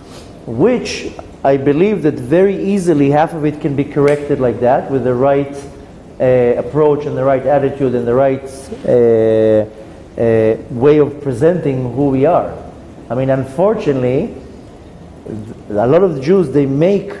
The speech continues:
they, they create this hate. <clears throat> And it's very, very bad. It's actually something that bothered me from the first day that I became observant, that most <clears throat> of the observant Jews in the diaspora, they behave in such a disgusting way towards the non-Jews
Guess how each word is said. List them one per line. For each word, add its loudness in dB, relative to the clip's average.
they, 0
they 0
create 0
this -4
hate. -4
<clears throat> -
And 2
it's 0
very, 4
very 4
bad. 2
It's -8
actually 0
something 0
that 0
bothered 2
me -2
from -4
the 0
first -2
day 4
that 2
I 2
became 0
observant, 0
that 0
most 0
<clears throat> -20
of -4
the 2
observant -2
Jews 0
in -6
the 4
diaspora, 0
they -4
behave 2
in 0
such 0
a -2
disgusting -2
way 2
towards 0
the 0
non-Jews 0